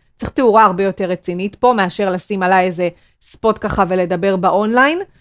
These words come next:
אז, אה, הרבה אולפנים היום גם מציעים את השירות הזה של וידאו קאסט, של הקלטת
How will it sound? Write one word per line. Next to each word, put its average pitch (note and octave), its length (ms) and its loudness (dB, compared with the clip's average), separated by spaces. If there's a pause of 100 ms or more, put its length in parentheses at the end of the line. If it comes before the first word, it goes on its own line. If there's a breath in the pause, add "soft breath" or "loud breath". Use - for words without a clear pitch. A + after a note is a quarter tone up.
(340 soft breath)
אז, G#3+ 300 2
אה, A3 280 8
הרבה A3 200 4
אולפנים B3+ 380 0
היום A#3 180 -2
גם G3 120 -4
מציעים G3+ 320 -6
את A3+ 120 -8
השירות G3 340 -6
הזה G#3+ 160 -2
של F#3 180 -6
וידאו B3 300 -6
קאסט, G3+ 280 0
של F#3 140 -4
הקלטת F#3 340 -2